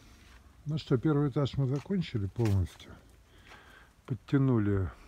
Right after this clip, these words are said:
все гайки на шпильках, приварили нижние крестовины к закладным. Так что первый этаж у нас практически готов.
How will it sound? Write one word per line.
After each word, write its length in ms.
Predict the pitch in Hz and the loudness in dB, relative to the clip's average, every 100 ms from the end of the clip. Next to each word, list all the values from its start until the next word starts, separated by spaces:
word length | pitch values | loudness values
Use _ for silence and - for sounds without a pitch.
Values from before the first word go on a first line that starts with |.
| - - - | -20 -20 -20
все 220 | - 127 107 | -6 -2 0
гайки 640 | 113 110 95 - 101 87 71 - - - - - - - - - - - - - - - - - _ - | 2 2 0 -4 -6 -6 -8 -18 -20 -20 -20 -20 -20 -20 -20 -20 -20 -20 -20 -20 -20 -20 -20 -20 _ -6
на 240 | 135 127 | -2 0
шпильках, 800 | - - 214 196 - 175 - 78 - - - - - - - - | -2 -2 -2 -2 -2 -4 -2 -6 -10 -20 -20 -20 -20 -20 -20 -2
приварили 800 | 123 123 131 120 117 104 101 90 - - - - - - - - - - - - | 2 4 6 4 4 4 4 2 -4 -20 -20 -20 -20 -20 -20 -20 -20 -20 -12 -2
нижние 460 | 131 117 101 104 | 2 2 2 0
крестовины 720 | 98 117 - 127 135 175 175 147 | 0 -4 -4 0 2 2 2 0
к 20 | |
закладным. 720 | 127 - 139 123 131 123 110 - - - - _ - - - - - - - - - - - - - - - - - | -4 -2 -2 0 2 2 0 -4 -20 -20 -20 _ -20 -20 -20 -20 -20 -18 -18 -18 -20 -20 -20 -20 -20 -20 -20 -20 -16
Так 140 | - 120 | -12 -10
что 120 | - | -8
первый 280 | 113 135 131 | 0 2 2
этаж 300 | 123 160 - | 0 -4 0
у 60 | 110 | 0
нас 100 | 95 | 0
практически 720 | - 101 - 151 - - 107 | -2 -4 -2 -4 -4 -4 -2
готов. 460 | 110 110 - 80 | 0 -2 -2 -4